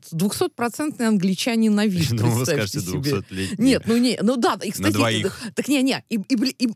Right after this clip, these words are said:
Speaker 1: и уверенно приближающиеся
Speaker 2: Мгм.
Speaker 1: к этому возрасту. Причем, эм, ну, так и светская беседа, ни, ни о чем.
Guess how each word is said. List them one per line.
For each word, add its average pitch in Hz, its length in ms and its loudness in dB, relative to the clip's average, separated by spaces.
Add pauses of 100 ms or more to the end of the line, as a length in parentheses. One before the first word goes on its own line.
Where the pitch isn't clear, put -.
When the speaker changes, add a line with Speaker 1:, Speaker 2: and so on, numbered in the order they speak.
(120)
Speaker 1:
и 277 220 2
уверенно 381 600 2
приближающиеся 269 1300 2
Speaker 2:
Мгм. 220 60 -2
Speaker 1:
к - 60 0
этому 240 280 2
возрасту. 165 540 -2 (240)
Причем, 240 440 0
эм, 208 300 2
ну, 359 140 2
так 220 180 -2
и 185 60 -2
светская 185 480 -2
беседа, 370 420 -2
ни, 247 140 0
ни 196 180 2
о 202 100 0
чем. 453 280 -2